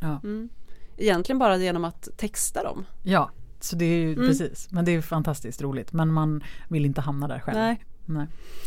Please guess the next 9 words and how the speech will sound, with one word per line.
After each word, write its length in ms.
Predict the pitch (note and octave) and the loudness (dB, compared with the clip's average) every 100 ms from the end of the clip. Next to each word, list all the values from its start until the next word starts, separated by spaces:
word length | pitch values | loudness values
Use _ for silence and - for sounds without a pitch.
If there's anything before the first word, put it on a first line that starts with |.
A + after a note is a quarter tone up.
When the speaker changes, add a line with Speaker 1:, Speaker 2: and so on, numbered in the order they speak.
| - - - | 2 2 2
Speaker 2:
Men 100 | G#4+ | 2
en 200 | - F#4+ | 6 4
sak 120 | G#3 | 4
som 80 | F3+ | 0
jag 60 | - | 0
upptäckte 340 | - D4 - | -2 -2 -2
faktiskt 500 | D#3 C#3+ F#3+ - - - - - - | -4 -4 -8 -6 -8 -8 -10 -10 -4
Speaker 1:
Mm. 140 | D#3+ | 0
Speaker 2:
då 260 | F#3 E3+ | 4 2